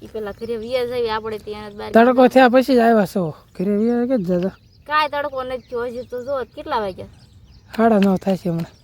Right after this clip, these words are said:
Speaker 1: ઈ કાંઈ તડકો થોડો કે અગિયાર વાગે એટલે વિયા જવાનું હોય.
Speaker 2: હું સાત વાગ્યાનો પાડામાં આવી ગયો છું. મેં આ જો,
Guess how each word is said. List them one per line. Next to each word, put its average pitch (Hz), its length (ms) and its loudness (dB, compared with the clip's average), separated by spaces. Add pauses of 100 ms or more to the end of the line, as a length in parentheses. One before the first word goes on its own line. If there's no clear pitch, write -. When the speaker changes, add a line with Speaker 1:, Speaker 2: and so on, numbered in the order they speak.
(200)
Speaker 1:
ઈ 226 180 -14
કાંઈ 226 160 -12
તડકો 233 300 -10
થોડો 240 220 -12
કે 220 100 -12
અગિયાર 226 360 -8
વાગે 254 220 -8
એટલે 226 180 -14
વિયા 294 160 -16
જવાનું 214 400 -16
હોય. 220 160 -20 (920)
Speaker 2:
હું 208 420 6
સાત 247 320 -4
વાગ્યાનો 226 340 -4
પાડામાં 180 320 -8
આવી 180 120 -8
ગયો 180 160 -10
છું. 202 240 -6
મેં 175 180 2
આ 185 160 4
જો, 180 160 2